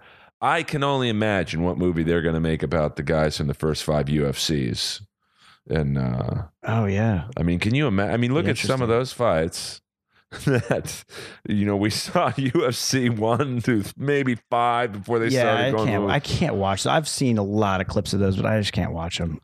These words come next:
Speaker 2: I don't, I, like, after the guy with the, remember the, I forgot what, which number it was, where the guy did the nut punch? Uh,
Speaker 1: Well, that was Keith Hackney.
Speaker 2: that was Keith Hackney. Oh,
Speaker 1: But a
Speaker 2: Jesus.
Speaker 1: different fight, just ball shots.
Speaker 2: Dude,
Speaker 1: And then
Speaker 2: dude, just pound, ground and pounding someone in the balls.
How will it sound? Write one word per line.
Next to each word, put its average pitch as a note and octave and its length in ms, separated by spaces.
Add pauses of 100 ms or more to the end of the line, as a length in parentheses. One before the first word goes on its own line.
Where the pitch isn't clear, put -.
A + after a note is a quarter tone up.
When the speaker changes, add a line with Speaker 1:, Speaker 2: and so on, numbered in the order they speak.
(120)
Speaker 2:
I G#2 120
don't, G2+ 160
I, G2 160
like, A2 280 (420)
after C3 300
the A#2+ 100
guy B2 380
with A2+ 200
the, G#2+ 280
remember B2+ 260
the, A2+ 280
I C3 140
forgot A#2+ 260
what, G#2 240
which A#2 220
number G#2+ 240
it G2 60
was, G2+ 240
where G#2 80
the G#2 80
guy G#2+ 160
did G#2 120
the G2 80
nut G2+ 260
punch? - 420 (500)
Uh, G#2 140
Speaker 1:
Well, C3+ 80
that D#3 180
was F3 140
Keith E3+ 240
Hackney. E3 420
Speaker 2:
that D3 160
was C3+ 100
Keith A#2+ 180
Hackney. F2+ 260
Oh, - 40
Speaker 1:
But G2+ 160
a B2+ 200
Speaker 2:
Jesus. F#2 100
Speaker 1:
different G3+ 320
fight, F2+ 340
just A2 200 (520)
ball G3+ 280
shots. F2+ 460
Speaker 2:
Dude, C#3+ 220
Speaker 1:
And A#2+ 140
then G#2 80
Speaker 2:
dude, C3 200
just B2+ 260
pound, D3+ 400
ground G3 320
and G3 120
pounding C3+ 760
someone C#3 320
in A#2+ 60
the A2 60
balls. A#2+ 320